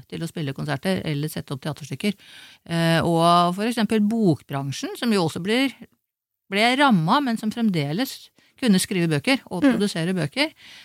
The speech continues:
Speaker 1: Eh, så vi kan egentlig ikke her, det ser vi på tallene, vi kan egentlig ikke snakke om kultursektoren i sånn, i, liksom under ett, fordi at de ulike bransjene ble rammet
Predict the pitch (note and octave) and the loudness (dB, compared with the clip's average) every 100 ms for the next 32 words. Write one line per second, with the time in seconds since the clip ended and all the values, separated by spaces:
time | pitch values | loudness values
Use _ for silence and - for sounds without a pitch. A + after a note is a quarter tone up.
0 | - G#3 G3+ A#3+ - - F#3+ B3+ A3 E3+ | -6 -4 0 -2 -2 -2 0 4 4 4
1 | E3+ G#3+ F#3 F#3+ B3 C4+ A3+ F#3 E3+ G3 | 2 -2 -4 0 2 2 0 -2 -6 -4
2 | G#3+ E3+ G3 C4 - F3 G3+ A3 E3+ F#3 | -2 0 2 0 0 2 4 4 4 0
3 | E3+ G3 - - - - B3+ A3+ - - | -4 -6 -8 -16 -12 0 2 2 -2 -4
4 | D#3 D3+ F#3+ - D#3 D3 C#3 D#3+ - - | -2 0 -2 -2 -2 -2 -2 -4 -4 -2
5 | E3+ E3+ E3 E3+ E3 - F3+ E3+ E3 E3+ | 0 2 0 -2 -2 -2 -2 0 -2 -2
6 | E3 F3 E3 D3+ E3 - B3 C#4 - - | -2 0 2 4 2 2 0 0 -6 -6
7 | F#3+ F3 D#3 D3 - E3+ E3+ C#3+ C#3+ F3 | -2 0 2 0 -2 0 2 2 0 0
8 | D#3 - F#3 F#3+ D#3+ C#3+ C#3+ D#3 E3 D3 | 0 0 2 4 4 2 2 2 4 2
9 | D3+ | 2